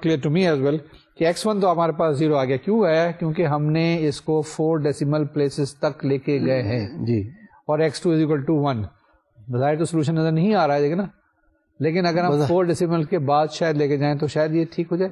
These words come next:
Speaker 2: یہ ایک یہ ہے کہ اگر ہم اس کے بعد اس کو لیں تو تب ٹھیک ہو سکتا ہے۔ اگر ہم نے، یعنی کنڈیشن نہ لگائیں، فور ڈیسیمل کی، اگر ڈیسیمل پلیسز کی اگر کنڈیشن نہ لگائیں تو پھر یہ، آ، آنسر صحیح آ جائے گا۔
Speaker 1: صحیح آ سکتا ہے۔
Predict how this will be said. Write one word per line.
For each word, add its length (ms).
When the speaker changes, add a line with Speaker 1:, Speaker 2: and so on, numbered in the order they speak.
Speaker 2:
یہ 240
ایک 320
یہ 180
ہے 180
کہ 80
اگر 240
ہم 160
اس 120
کے 100
بعد 240
اس 200
کو 120
لیں 400
تو 80
تب 260
ٹھیک 180
ہو 120
سکتا 440
ہے۔ 160
اگر 320
ہم 200
نے، 280
یعنی 240
کنڈیشن 480
نہ 40
لگائیں، 420
فور 200
ڈیسیمل 480
کی، 300
اگر 280
ڈیسیمل 420
پلیسز 460
کی 160
اگر 200
کنڈیشن 500
نہ 60
لگائیں 420
تو 100
پھر 180
یہ، 340
آ، 40
آنسر 260
صحیح 300
آ 80
جائے 240
گا۔ 40
Speaker 1:
صحیح 180
آ 40
سکتا 300
ہے۔ 60